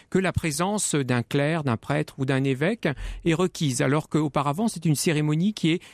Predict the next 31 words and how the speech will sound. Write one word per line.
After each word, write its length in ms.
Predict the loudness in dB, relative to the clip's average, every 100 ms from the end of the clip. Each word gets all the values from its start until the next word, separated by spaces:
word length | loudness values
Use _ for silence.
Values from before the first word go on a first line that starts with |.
| -10 0
euh, 160 | 0 4
uniquement 480 | 2 2 2 2 2
laïque 480 | 2 2 2 2
et 80 | -2
qui 180 | -2 0
marque 380 | 2 2 0 0
la 240 | 2 2
majorité 760 | 2 0 0 -2 -2 0 0 -2 -12 -12
du 140 | -4 0
jeune 260 | 2 2
homme 240 | 2 2 2
et 180 | 0
son 280 | 0 0 2
entrée, 460 | 2 -2 0 0 0 -4 -16 -2
euh, 160 | 0 2
dans 280 | 0 0 0
l'âge 280 | 0 0
adulte 440 | 0 0 0 -2 0
en 60 |
quelque 260 | 0 0 -2
sorte, 240 | -2 -2 -2
avec 240 | 0 0
la 120 | 0
remise 380 | 0 0 0 0
des 220 | 0 0
armes. 280 | 0 0 -2 -4 -16 -2
Les 220 | -2 0
armes, 180 | 0 0
c'est-à-dire 480 | -2 0 0 2 0
essentiellement 560 | 0 -2 0 0 2 2
l'épée 500 | 2 0 0 -2